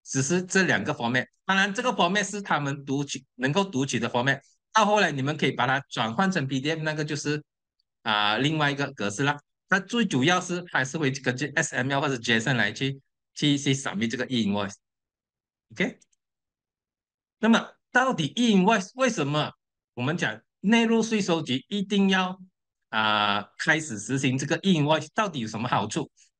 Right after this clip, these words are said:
其实 Income Tax 讲的好处，它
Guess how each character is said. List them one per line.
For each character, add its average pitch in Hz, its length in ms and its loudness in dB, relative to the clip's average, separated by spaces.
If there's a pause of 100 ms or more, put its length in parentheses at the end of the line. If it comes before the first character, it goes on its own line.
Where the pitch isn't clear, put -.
(320)
其 160 120 0
实 214 360 0 (680)
Income 196 340 4
Tax 226 180 -2
讲 120 180 -2
的 127 140 -2
好 117 240 0
处， 175 320 -4
它 160 260 2